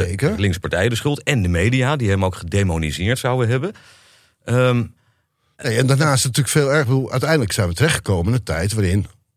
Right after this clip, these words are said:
Speaker 1: Thierry Baudet zegt, "Het is één groot complot.
Speaker 2: Ja.
Speaker 1: En alle, alles wat wij brengen is fake news." Dus het is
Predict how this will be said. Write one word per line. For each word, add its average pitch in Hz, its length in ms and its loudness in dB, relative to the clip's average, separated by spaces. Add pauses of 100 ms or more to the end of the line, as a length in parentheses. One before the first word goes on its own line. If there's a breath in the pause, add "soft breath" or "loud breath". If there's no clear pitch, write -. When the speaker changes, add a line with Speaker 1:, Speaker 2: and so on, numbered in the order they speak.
(140)
Speaker 1:
Thierry 85 300 -2
Baudet 95 400 2
zegt, 82 460 -6 (140)
"Het 113 120 -10
is 107 120 -4
één 80 180 -8
groot 85 240 -8
complot. 131 580 -2
Speaker 2:
Ja. 98 280 0
Speaker 1:
En 101 200 -4
alle, 107 300 2
alles 107 300 0
wat 110 120 2
wij 117 160 4
brengen 110 320 2
is 110 140 -2
fake 156 300 0
news." 104 420 2 (420 soft breath)
Dus 117 300 0
het 110 120 -10
is 120 200 -2